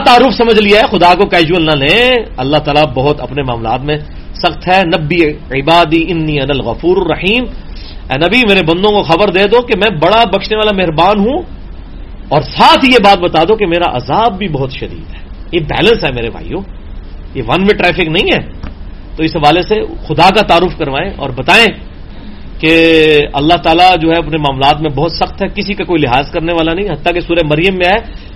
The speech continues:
قیامت والا دن ہر شخص، چاہے کوئی جن ہے، کوئی فرشتہ ہے، انسان ہے، اکیلے فرد کی حیثیت سے اللہ کے حضور پیش ہوگا۔ بعد میں شفاعت والا معاملہ ہے، لیکن میرے بھائیوں،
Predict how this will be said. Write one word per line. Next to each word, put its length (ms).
قیامت 340
والا 260
دن 120
ہر 220
شخص، 380
چاہے 200
کوئی 140
جن 280
ہے، 220
کوئی 160
فرشتہ 280
ہے، 160
انسان 380
ہے، 60
اکیلے 400
فرد 200
کی 140
حیثیت 240
سے 80
اللہ 140
کے 160
حضور 180
پیش 240
ہوگا۔ 200
بعد 180
میں 120
شفاعت 340
والا 160
معاملہ 280
ہے، 240
لیکن 240
میرے 160
بھائیوں، 400